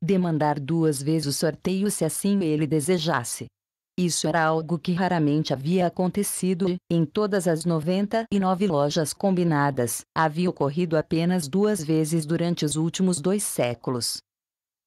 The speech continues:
Tendo sido marcado como um candidato para a morte,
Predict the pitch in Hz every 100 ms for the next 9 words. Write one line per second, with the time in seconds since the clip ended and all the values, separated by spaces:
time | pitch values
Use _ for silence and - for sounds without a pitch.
0 | _ 220 220 185 180 - 196 175 175 151
1 | - 180 180 170 190 - 190 165 165 160
2 | 170 156 151 160 165 160 160 151 143 151
3 | 160 - 185